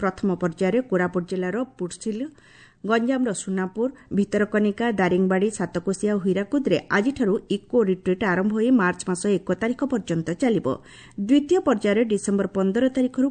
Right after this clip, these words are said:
କୋଣାର୍କର ରାମଚଣ୍ଡୀ ନିକଟରେ ଇକୋ ରିଟ୍ରିଟ୍ ଆରମ୍ଭ ହେବ ବୋଲି ରାଜ୍ୟ ପର୍ଯ୍ୟଟନ ବିଭାଗ ପକ୍ଷରୁ କୁହାଯାଇଛି। କର୍ମଚାରୀ ଭବିଷ୍ୟନିଧି ପାଣ୍ଠି ସଂଗଠନ ଇପିଏଫ୍ଓର ହିତାଧିକାରୀମାନେ ଏଣିକି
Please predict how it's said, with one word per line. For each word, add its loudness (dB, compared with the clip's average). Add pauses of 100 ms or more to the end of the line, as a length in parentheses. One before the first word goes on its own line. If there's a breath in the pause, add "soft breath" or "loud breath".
କୋଣାର୍କର 0 (140)
ରାମଚଣ୍ଡୀ 0
ନିକଟରେ 0 (300 loud breath)
ଇକୋ 0
ରିଟ୍ରିଟ୍ 0
ଆରମ୍ଭ 0
ହେବ 0 (100)
ବୋଲି 2
ରାଜ୍ୟ 0
ପର୍ଯ୍ୟଟନ -6
ବିଭାଗ -6
ପକ୍ଷରୁ -4 (360 loud breath)
କୁହାଯାଇଛି। -4 (1040 soft breath)
କର୍ମଚାରୀ 0
ଭବିଷ୍ୟନିଧି -4
ପାଣ୍ଠି -4
ସଂଗଠନ -4 (180)
ଇପିଏଫ୍ଓର -4
ହିତାଧିକାରୀମାନେ -2
ଏଣିକି -2